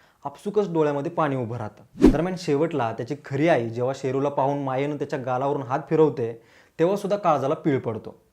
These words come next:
जेव्हा ती त्याला शेरू म्हणून हाक मारते, तेव्हा कळतं सिनेमाचं नाव लायन काय. मंडळी, आज तुम्हाला लायन सिनेमाबद्दल सांगण्याचा उद्देश म्हणजे सेम अशीच एक घटना आता बीड जिल्ह्यात सुद्धा घडली. लहानपणी एका पोरीला कुणीतरी मंदिराच्या पायऱ्यावर ठेवून गेलं.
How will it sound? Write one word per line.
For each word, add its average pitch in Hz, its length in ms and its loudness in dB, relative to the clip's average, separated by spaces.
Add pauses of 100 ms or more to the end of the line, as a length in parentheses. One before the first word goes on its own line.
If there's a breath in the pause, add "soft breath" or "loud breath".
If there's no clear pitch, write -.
(460 soft breath)
जेव्हा 185 220 0
ती 202 40 -6
त्याला 208 200 0
शेरू 175 300 2
म्हणून 196 240 0
हाक 151 220 -4
मारते, 131 360 0
तेव्हा 143 240 2
कळतं 139 480 -2 (340 soft breath)
सिनेमाचं 202 520 -2
नाव 185 220 0
लायन 139 320 2
काय. 107 200 -6 (680)
मंडळी, 131 340 -2 (340 loud breath)
आज 151 140 0
तुम्हाला 185 320 -2
लायन 165 260 2
सिनेमाबद्दल 170 560 -2
सांगण्याचा 143 380 -4
उद्देश 139 380 -2
म्हणजे 117 340 -6 (340 loud breath)
सेम 214 260 0
अशीच 196 320 -2
एक 196 120 2
घटना 165 300 -2
आता 123 280 -2
बीड 156 280 0
जिल्ह्यात 143 280 0
सुद्धा 147 220 -2
घडली. 107 300 0 (340)
लहानपणी 208 480 -2
एका 202 160 -4
पोरीला 175 520 0
कुणीतरी 156 400 -4
मंदिराच्या 170 540 -2
पायऱ्यावर 156 440 0
ठेवून 135 280 0
गेलं. 107 220 -6